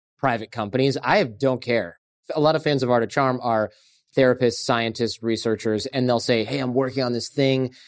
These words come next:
that I'm not supposed to totally tell you about." But if, when we meet in person or talk on the phone, they're like, "We're working on this and we're gonna prove this thing." And I, the joke that we've had at Art of Charm, and I'm sure you have some version of this all along, is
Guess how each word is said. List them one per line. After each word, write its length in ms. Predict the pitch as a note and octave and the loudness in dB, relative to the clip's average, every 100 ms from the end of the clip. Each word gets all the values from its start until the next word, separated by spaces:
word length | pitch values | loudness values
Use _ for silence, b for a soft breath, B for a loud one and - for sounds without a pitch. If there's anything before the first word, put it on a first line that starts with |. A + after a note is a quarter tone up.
| B | B
that 340 | C3 A#2+ G#2 G#2+ | 2 2 2 -4
I'm 260 | A2+ A2+ A#2 | -2 -4 -2
not 200 | C3 C3 | -4 -4
supposed 200 | - C3+ | -2 -4
to 60 | A2+ | -2
totally 320 | C3 B2 A#2 | 0 2 0
tell 160 | - C3 | 2 2
you 80 | A#2+ | 4
about." 240 | A#2+ A2 | 2 2
But 100 | C3+ | 0
if, 120 | C3 | 0
when 140 | D3 C#3 | 0 2
we 100 | C3 | 2
meet 180 | C3 B2+ | 2 0
in 60 | |
person 280 | A#2 B2+ A#2+ | 0 0 0
or 60 | A2 | 0
talk 240 | B2 A#2 | 0 0
on 80 | A2 | -2
the 60 | G#2+ | -2
phone, 220 | C#3 B2+ | 0 0
they're 100 | A2+ | 0
like, 180 | G#2+ - B B | 0 -4 B B
"We're 120 | C#3 | 0
working 240 | D#3+ D#3+ | 0 0
on 80 | D3 | 2
this 180 | E3+ D3 | 2 2
and 80 | C3 | 0
we're 60 | |
gonna 120 | C3 A#2+ | 0 0
prove 280 | - D#3 B2+ | 2 2 4
this 200 | D#3 - | 0 0
thing." 220 | A#2 G#2 | -4 -2
And 100 | A2+ | -4
I, 60 | - b b b - | -6 b b b -2
the 120 | C3 | -2
joke 340 | A2 D3 D3 | 4 4 4
that 80 | D3+ | 2
we've 180 | C#3 A#2 | 2 2
had 200 | A#2+ B2 | 2 2
at 80 | A2 | 2
Art 140 | G#2+ G#2 | 0 0
of 80 | |
Charm, 380 | - D3+ C3 A2 A2+ | 0 0 0 -2 -4
and 100 | A2 | -6
I'm 100 | G#2 | -6
sure 300 | - - A2 | -6 -2 0
you 160 | G#2+ | 0
have 180 | G#2+ G2 | 0 0
some 180 | - G#2 | -2 0
version 280 | G#2+ G#2 A2 | 0 0 -2
of 60 | |
this 180 | G2 - | -2 -4
all 220 | - A2+ G2+ | -2 -2 2
along, 260 | B2 A#2 | 2 2
is 180 | G#2 G2+ | -2 -4